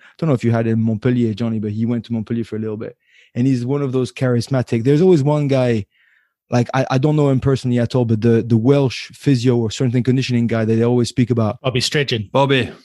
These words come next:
Speaker 1: So there's always one guy, you know, who's sort of the life and the soul of a, of a club. And Alain Elias was that in Stade Français. He was the only, you know, manager that would then be betted at seven o'clock in the morning, uh, a planking competition, and he's there doing nine minutes, whatever.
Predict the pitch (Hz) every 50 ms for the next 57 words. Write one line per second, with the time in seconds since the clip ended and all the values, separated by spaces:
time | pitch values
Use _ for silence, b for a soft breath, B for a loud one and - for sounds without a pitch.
0 | _ _ _ - 139 151 165 156 190 214 214 208 190 160 135 143 165 165 165 165
1 | 143 143 127 123 127 131 131 127 123 110 - - - 131 127 123 107 104 117 117
2 | 120 123 123 120 - - - - - _ - 127 117 110 107 107 - - - 127
3 | 120 117 117 117 113 - 120 107 107 - - 107 104 107 - 131 127 117 107 107
4 | - 120 123 127 127 127 127 123 120 110 107 - - 107 110 117 120 113 101 101
5 | 110 101 - - 107 104 - 107 101 - 104 101 - 101 - - B B B B
6 | B B B B B - 139 143 143 131 110 131 139 143 139 131 123 113 - -
7 | 127 123 113 104 98 - _ _ _ - 104 113 117 123 131 131 127 120 110 123
8 | 120 120 117 107 113 110 104 - - - _ b b b b b b b - 117
9 | 110 113 113 110 110 113 107 98 127 113 - 127 117 113 - - 131 120 123 120
10 | 110 - 117 - - 123 117 117 117 117 117 117 113 110 110 113 113 - - 113
11 | 113 107 104 - - 113 - - 139 135 131 123 131 123 120 - 120 113 101 113
12 | - 120 113 - - 113 110 110 107 113 113 110 107 123 120 113 113 113 110 113
13 | 117 123 123 127 127 120 117 120 123 120 107 95 - - - 110 113 117 117 107
14 | 101 69 -